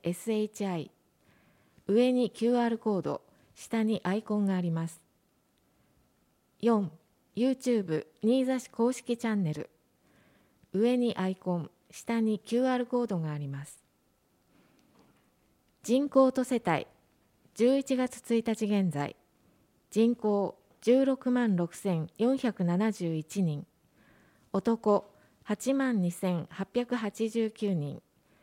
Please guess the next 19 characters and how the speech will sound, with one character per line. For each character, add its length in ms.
女 460
八 280
万 240
三 280
千 280
五 120
百 140
八 120
十 420
二 160
人。 260
前 260
月 120
比 440
六 200
十 80
四 220
人 420
増、 380